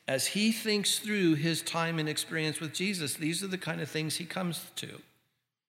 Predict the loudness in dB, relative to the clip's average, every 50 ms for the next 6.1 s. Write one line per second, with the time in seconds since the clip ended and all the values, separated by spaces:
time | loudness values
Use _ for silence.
0 | _ _ _ 0 2 4 4 4 4 4 2 0 -2 -2 0 4 4 4 4 4
1 | 2 0 0 -2 -2 -2 -6 -6 -6 -8 -10 -10 -12 -14 -18 -20 _ _ _ _
2 | _ _ _ _ _ _ _ _ _ _ -6 -4 -2 0 2 2 2 2 2 2
3 | 2 2 2 2 0 0 2 2 2 2 0 0 0 0 0 0 0 0 0 -2
4 | -2 -2 -4 -4 -6 -8 -8 -8 -6 -4 -4 -4 -4 -6 -8 -8 -6 -6 -4 -2
5 | -2 -2 -2 -4 -4 -6 -4 -2 -2 0 0 -2 -2 -2 -2 -2 0 0 0 0
6 | -2 -4